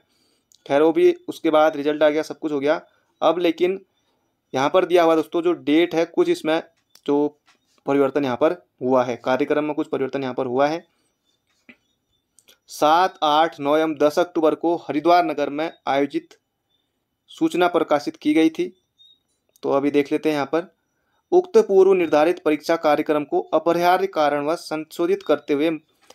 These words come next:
उत्तराखंड विशेष अधीनस्थ शिक्षा प्रवक्ता संवर्ग समूह ग सामान्य एवं महिला शाखा परीक्षा दो हज़ार बीस की विषयवार मुख्य लिखित परीक्षा वस्तुनिष्ठ प्रकार का नवीन परीक्षा कार्यक्रम निम्नवत निर्धारित किया जाता है। तो कब कब होगा?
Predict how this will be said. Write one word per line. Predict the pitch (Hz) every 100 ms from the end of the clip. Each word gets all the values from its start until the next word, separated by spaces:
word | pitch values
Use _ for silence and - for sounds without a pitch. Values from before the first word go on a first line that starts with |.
| -
उत्तराखंड | 151 185 185 196 190
विशेष | 151 147 190 185
अधीनस्थ | 156 156 147 175
शिक्षा | 165 151 - 160
प्रवक्ता | 156 147 147 147 - 165 175 - _ -
संवर्ग | - 156 180 185
समूह | 180 156 156 151
ग | 175
सामान्य | 175 - 151 156 170 175
एवं | 170
महिला | 143 147
शाखा | 151 139 156
परीक्षा | 151 139 139 156 175 175 _ _ _
दो | 175
हज़ार | 151 175 175
बीस | 160 160
की | - 185
विषयवार | 160 147 170 175 165 170
मुख्य | 156 151 -
लिखित | 160 156 -
परीक्षा | 135 - 165 175 180 _ _ _ _ 147
वस्तुनिष्ठ | 143 185 180 190
प्रकार | 160 147 147
का | 160
नवीन | 165 135 156 185
परीक्षा | 156 - 156
कार्यक्रम | 143 127 139 175 180 _ _ _ 143
निम्नवत | 156 175 180 165
निर्धारित | 139 135 156
किया | - 139
जाता | 123 117 123
है। |
तो | -
कब | 127 156 156
कब | 185
होगा? | 160 156 165 175